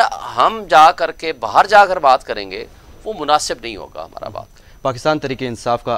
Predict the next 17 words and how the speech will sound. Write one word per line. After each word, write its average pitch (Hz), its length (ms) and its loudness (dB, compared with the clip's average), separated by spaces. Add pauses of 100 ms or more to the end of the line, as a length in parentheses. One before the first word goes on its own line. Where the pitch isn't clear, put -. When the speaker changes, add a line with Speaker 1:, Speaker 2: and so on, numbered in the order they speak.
Speaker 2:
अगला 117 260 -4
लाएमल 113 500 -6
क्या 117 120 -10
होने 104 220 -12
जा 107 160 -8
रहा 107 160 -8
है? 107 180 -8
क्या 117 400 -6
एहतजाज, 110 640 -8
धरने 110 320 -12
जारी 110 240 -8
रखेगी 110 340 -12
इसी 110 160 -16
तरह 113 200 -18
या 113 180 -12
कोई 117 140 -8
Speaker 1:
देखें, 160 320 -8